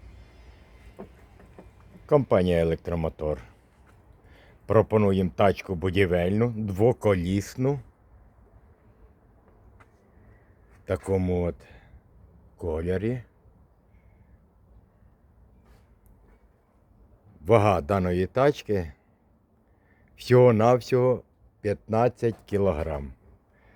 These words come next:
А перевезти можна більше, чим триста кілограм. Грузопідйомність триста двадцять кілограм. <laughs> Давайте подивимося поближче. Да,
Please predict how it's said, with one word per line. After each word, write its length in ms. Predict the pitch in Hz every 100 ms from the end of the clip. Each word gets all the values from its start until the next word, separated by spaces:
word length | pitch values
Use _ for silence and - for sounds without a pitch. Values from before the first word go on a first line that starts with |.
| _ _ _
А 140 | 127
перевезти 800 | 110 123 117 113 117 120 - 117
можна 640 | 107 107 110 98 101 98 87 _ _ _ _ _ _ _ _ _ -
більше, 540 | 92 123 120 - 123
чим 260 | - 135 127
триста 500 | 156 165 143 - 104
кілограм. 680 | 110 98 87 87 82 73 65 _ _ _ _ _ _ _ _ _ _ - _ - - _
Грузопідйомність 1200 | 69 73 98 90 104 - 98 90 107 101 107 98
триста 400 | - 104 95 104
двадцять 460 | 98 101 104 - 104 -
кілограм. 540 | 113 113 120 143 135 - - _
<laughs> 340 | - 120 - -
Давайте 520 | 92 117 101 90 92
подивимося 500 | 92 92 92 90 87
поближче. 680 | 82 78 92 110 - 139 123 - - - - - -
Да, 360 | 113 135 104